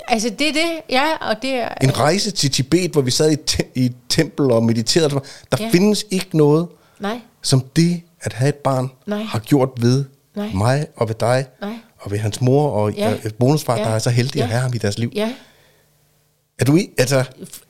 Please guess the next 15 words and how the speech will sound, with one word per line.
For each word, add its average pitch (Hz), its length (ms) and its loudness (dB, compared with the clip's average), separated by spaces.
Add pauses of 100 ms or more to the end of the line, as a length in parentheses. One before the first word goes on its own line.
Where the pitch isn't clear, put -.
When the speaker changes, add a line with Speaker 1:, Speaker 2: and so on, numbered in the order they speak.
(360)
Speaker 1:
fuldstændig. 247 960 -2 (120)
Det 269 200 0
har, 208 440 0 (160)
og 220 140 0
jeg 214 140 0
ved 208 140 -2
godt, 202 200 -2
der 190 60 -6
er 180 40 -6
nogen, 185 220 -8
der 170 60 -10
siger, 170 180 -8
"Jamen, 180 200 -6 (360)
<laughs> - 360 -8
nå, 185 60 -8